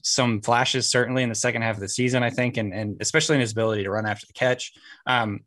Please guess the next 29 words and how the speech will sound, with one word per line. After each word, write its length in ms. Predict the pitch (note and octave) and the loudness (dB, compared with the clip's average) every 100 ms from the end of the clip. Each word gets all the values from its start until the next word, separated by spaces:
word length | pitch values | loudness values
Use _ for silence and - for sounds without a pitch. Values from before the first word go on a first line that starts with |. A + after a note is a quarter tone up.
| _ _ _ - | _ _ _ 2
there's 220 | D3 D#3 | 4 4
been 100 | F3 | 2
some 160 | E3+ | 2
talk, 200 | D#3 C3+ | 4 4
and 80 | F3+ | 4
I 40 | C3+ | 2
think 160 | D3+ | 2
this 160 | G#3 G#3 | 2 2
is 140 | E3+ | 2
actually 320 | A2 A#2+ A2 | 2 0 -2
very 220 | F#2+ F#2+ F2+ | -2 -4 -2
fascinating. 480 | F2 E2+ - F2 | -2 -2 -4 -4
I 80 | E2+ | -4
don't 180 | G#2 A2 | -2 -4
know 100 | G#2 | -4
how 220 | G2 A2+ | -2 0
it's 120 | G#2+ | -2
gonna 160 | - G2+ | -2 -4
all 60 | F#2+ | -4
pan 260 | - G2+ | -4 -6
out, 200 | F2+ E2 | -6 -8
but 280 | - F#2+ F#2 _ _ _ _ _ - | -4 -4 -4 _ _ _ _ _ -2
the 160 | A#2+ | 4
idea 400 | B2 A2 B2+ D3 | 4 4 6 6
that 180 | D#3+ C#3+ | 6 4
Paris 340 | - B2 B2+ | 4 4 4
Campbell 720 | - - A2+ A#2 C3 C#3 C#3+ - _ _ _ _ - - | 2 -2 0 2 4 4 2 -6 _ _ _ _ -20 -12
doesn't 400 | A#2 C3 C#3 B2+ | 0 2 4 2
really 720 | A2 B2 B2+ B2 A#2+ A2+ G#2+ | 0 2 4 4 4 2 -2